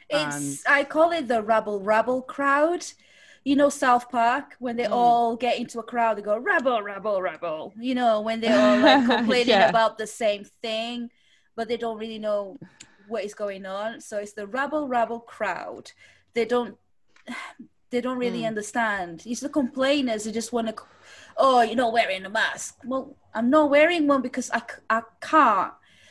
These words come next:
Speaker 1: If I do, I will pass out. It's an anxiety thing, but I will try my best to respect other people's wishes. I will keep my distance because that's what I need to do. I got told off on the train, and it says, "Listen,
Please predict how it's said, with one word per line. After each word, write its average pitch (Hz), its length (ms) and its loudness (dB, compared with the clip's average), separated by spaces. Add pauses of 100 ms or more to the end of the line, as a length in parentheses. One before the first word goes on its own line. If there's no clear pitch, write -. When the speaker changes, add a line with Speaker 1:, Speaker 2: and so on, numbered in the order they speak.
(200)
Speaker 1:
If - 180 -4
I 226 80 6
do, 240 460 2
I 214 80 2
will 208 180 -2
pass - 380 -8
out. 202 400 2
It's - 180 -8
an 220 140 -4
anxiety 262 640 2
thing, 190 420 -6 (300)
but 247 120 2
I 226 180 4
will 247 260 -2
try 294 200 -2
my 277 140 -2
best 262 640 -2 (640)
to 254 160 -4
respect 277 420 0
other 220 140 0
people's 220 420 -6
wishes. 240 580 -6 (300)
I 214 80 0
will 202 140 -2
keep 294 240 0
my 277 100 2
distance - 880 -6
because 226 240 -6
that's 254 300 -2
what 226 100 2
I 233 80 2
need 220 180 -6
to 196 120 -4
do. 294 240 2
I 233 80 8
got 254 180 -2
told 233 220 -4
off 220 180 0
on 190 120 -6
the 180 80 -12
train, 220 680 0 (500)
and 233 160 0
it 233 80 0
says, 226 400 0
"Listen, 202 440 -4